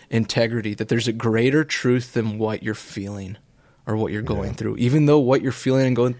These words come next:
Speaker 1: going through feels so concrete and true and will never change, there's a greater truth than that, and it's found in the cross of Jesus. And it's the love that God has for you. Just like I have a verse here, Proverbs fifteen thirty says that the light of the eyes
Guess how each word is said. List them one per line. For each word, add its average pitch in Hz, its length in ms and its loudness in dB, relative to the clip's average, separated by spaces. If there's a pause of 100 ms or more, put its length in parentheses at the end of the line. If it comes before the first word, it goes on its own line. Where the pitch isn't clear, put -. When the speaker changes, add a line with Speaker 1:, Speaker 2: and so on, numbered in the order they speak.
(160)
Speaker 1:
going 120 180 0
through 123 160 -4
feels 117 300 -2
so 120 420 0
concrete 139 680 0
and 123 140 -4
true 135 460 2
and 120 100 0
will 117 80 0
never 117 240 -2
change, 127 380 -4 (300)
there's 120 140 2
a 123 60 6
greater 123 480 4
truth 123 380 -2
than 117 160 0
that, 104 260 -4
and 110 100 -4
it's - 120 -10
found 110 400 -4
in 107 80 -4
the 104 40 -6
cross 104 360 -4
of 98 100 -10
Jesus. 98 720 -6 (680)
And 117 60 0
it's 113 140 -2
the 113 80 -2
love 110 400 -4
that - 160 -6
God 95 200 -4
has 101 400 -6
for - 160 -8
you. 87 300 -8 (400)
Just - 200 0
like 113 220 0
I - 60 -4
have 120 160 0
a 117 60 -6
verse 113 300 0
here, 117 140 0
Proverbs 117 540 0
fifteen 123 480 -2
thirty 113 320 -2
says 113 320 -2
that 127 140 -6
the 110 100 -4
light 107 340 -4
of 131 120 -2
the 127 200 0
eyes 104 600 -4